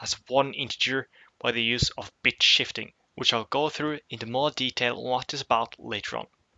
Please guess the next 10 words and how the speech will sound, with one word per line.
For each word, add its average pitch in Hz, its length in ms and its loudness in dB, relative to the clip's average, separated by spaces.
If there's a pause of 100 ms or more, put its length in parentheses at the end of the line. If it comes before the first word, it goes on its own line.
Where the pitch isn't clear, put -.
But 131 100 0
for - 140 -6
now, 185 260 2 (340)
let's 135 160 -4
just - 260 4
create 135 200 2
our 131 160 -4
pixel - 500 0
array, 113 300 -2 (540)
private 147 420 0